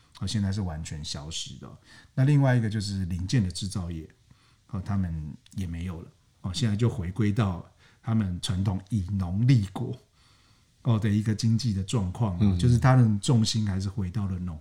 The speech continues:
Speaker 1: 业，
Speaker 2: 是。
Speaker 1: 哦，那个其实对于一个国家的经济结构，哦，是有很大的转变的。那当然我觉得这是一个很开放的议题，就是说现在民主社会嘛，哦，大家可以选择要不要这个产业。
Speaker 2: 是。
Speaker 1: 哦，如果大家选择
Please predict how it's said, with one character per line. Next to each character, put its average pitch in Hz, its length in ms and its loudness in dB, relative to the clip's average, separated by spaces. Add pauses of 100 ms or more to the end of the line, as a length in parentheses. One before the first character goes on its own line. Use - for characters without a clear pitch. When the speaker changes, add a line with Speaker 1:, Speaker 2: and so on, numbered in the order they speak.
Speaker 1:
业， 107 320 -2
Speaker 2:
是。 - 140 -6
Speaker 1:
哦， 85 120 -10 (500)
那 185 120 2
个 175 80 6
其 131 180 4
实 131 80 8
对 135 220 4
于 127 120 2
一 120 40 2
个 120 120 -2
国 104 240 -2
家 117 200 0
的 107 80 -2
经 117 260 2
济 104 240 -4
结 82 340 -6
构， 87 360 -2
哦， 78 160 -10
是 - 180 -4
有 85 160 -4
很 82 220 -10
大 90 240 -6
的 80 120 -12
转 82 360 -8
变 80 220 -6
的。 - 100 -20 (420)
那 190 100 4
当 202 140 8
然 202 80 10
我 147 100 8
觉 131 140 4
得 147 60 4
这 156 120 -2
是 165 140 -2
一 156 40 -2
个 131 120 0
很 95 160 0
开 113 180 0
放 127 160 2
的 107 60 -2
议 110 280 -4
题， - 280 -12
就 135 100 -2
是 143 80 2
说 151 160 0
现 165 120 2
在 160 80 2
民 123 180 4
主 95 160 -4
社 95 300 -4
会 92 260 -8
嘛， 65 100 -12
哦， 62 200 -12 (440)
大 190 120 6
家 196 120 4
可 151 80 4
以 139 80 4
选 73 320 -4
择 73 280 -10
要 117 160 0
不 - 120 -8
要 85 200 -6
这 - 100 -12
个 82 100 -14
产 - 280 -16
业。 - 180 -14 (180)
Speaker 2:
是。 85 220 -8 (220)
Speaker 1:
哦， 123 120 4
如 165 120 4
果 151 100 4
大 156 80 0
家 151 160 2
选 82 260 -4
择 80 160 -10